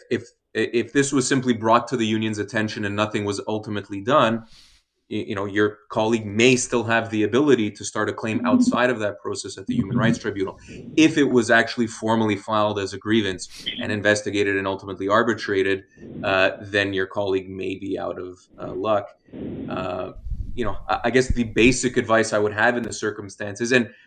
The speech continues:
you know, typically we cannot help unionized employees, but in a case like this, for your colleague, it may be worth having a conversation with an employment lawyer to figure out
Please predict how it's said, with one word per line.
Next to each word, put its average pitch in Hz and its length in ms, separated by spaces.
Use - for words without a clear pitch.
you 117 80
know, 104 80
typically 139 560
we 107 200
cannot 107 280
help 160 380
unionized 101 640
employees, 98 720
but 117 100
in 113 100
a 110 60
case 113 380
like 104 200
this, 127 520
for 98 100
your 98 140
colleague, 113 480
it 101 140
may 104 180
be 107 140
worth 104 340
having 98 260
a 95 60
conversation 95 720
with 98 180
an 98 100
employment 113 520
lawyer 92 400
to 104 80
figure 101 360
out 104 180